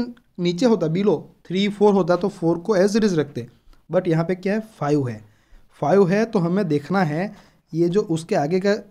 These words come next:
डिजिट, मतलब कि फ़ोर, ये मैंने लिखा वो फ़ोर, फ़ोर कैसा है, ऑड है या इवन है? तो फ़ोर क्या है हमारा, ये इवन है, राइट? इवन है तो as it is लिखना है, तो फ़ोर को as it is रखने दो,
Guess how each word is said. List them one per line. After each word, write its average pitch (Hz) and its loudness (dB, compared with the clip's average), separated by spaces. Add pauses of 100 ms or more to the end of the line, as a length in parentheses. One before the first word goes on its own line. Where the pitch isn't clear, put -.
डिजिट, 170 0
मतलब 175 -2
कि 208 0
फ़ोर, 190 2 (520)
ये 165 0
मैंने 170 0
लिखा 165 -2
वो 170 0
फ़ोर, 156 0 (420)
फ़ोर 190 2
कैसा 180 0
है, 170 -2
ऑड 156 0
है 202 0
या 214 4
इवन 185 2
है? 123 -6 (440)
तो 139 -8
फ़ोर 175 2
क्या 208 0
है 196 2
हमारा, 160 0
ये 165 -2 (540)
इवन 165 2
है, 127 -6
राइट? 214 -2 (640)
इवन 240 4
है 247 6
तो 247 2 (180)
as 170 6
it 180 4
is 170 -4
लिखना 135 -4
है, 110 -12 (1300)
तो 165 -4
फ़ोर 156 0
को 220 0
as 165 0
it 170 4
is 175 2
रखने 151 0
दो, 165 -4